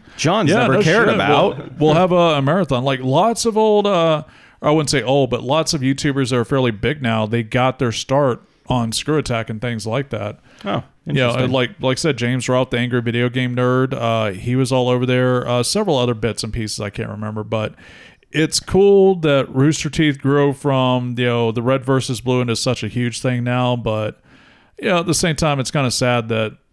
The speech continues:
Speaker 2: to see 'em go. But, you know, honestly, I haven't looked at their, and their website, their channel, or their YouTube videos in so long, I guess I can see why,
Speaker 1: Talking
Speaker 2: but
Speaker 1: about red and blue.
Speaker 2: Red versus blue.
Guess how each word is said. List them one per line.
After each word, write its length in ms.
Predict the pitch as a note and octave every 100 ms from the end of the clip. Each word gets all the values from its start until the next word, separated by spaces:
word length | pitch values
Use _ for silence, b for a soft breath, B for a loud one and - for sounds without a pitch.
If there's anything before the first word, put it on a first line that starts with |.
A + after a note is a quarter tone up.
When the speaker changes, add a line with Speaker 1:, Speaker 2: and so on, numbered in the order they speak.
| _ _ _ _ -
Speaker 2:
to 100 | C3
see 160 | -
'em 160 | C3+ A#2
go. 260 | A2+ A2
But, 220 | A2 A#2+ C#3+
you 80 |
know, 100 | C#3
honestly, 800 | A#2+ C3+ F3+ E3+ F#3+ F3+ F3+ A3 - b b b b
I 140 | C#3 C3
haven't 320 | C#3+ C3+ B2
looked 260 | C3 C3
at 80 | C#3
their, 400 | A#2 A#2 A2+ A2 -
and 180 | C3+ B2+
their 360 | B2 A#2 G#2+ - _ _ C3
website, 420 | C3+ B2+ C#3 A#2+
their 100 | A2+
channel, 300 | - B2 A#2
or 80 | A2+
their 100 | A2
YouTube 280 | A2 A#2+
videos 340 | A2+ A2 G#2+ G#2
in 60 |
so 180 | G#2 A#2
long, 180 | G#2+ G#2+
I 180 | G#2 G#2
guess 280 | A2 G#2+ -
I 100 | G#2+
can 120 | G2+
see 180 | - G#2+
why, 300 | G#2 G#2+ G#2+
Speaker 1:
Talking 340 | - D3 -
Speaker 2:
but 80 | A#2 G2+
Speaker 1:
about 160 | E2 G2
red 200 | A#2+ C3
and 160 | G2
blue. 580 | F#2 G#2+ E3 B2 F2+ G#2 - _ _ -
Speaker 2:
Red 180 | B2+ A#2+
versus 340 | A#2+ A2+ G#2+
blue. 260 | - G#2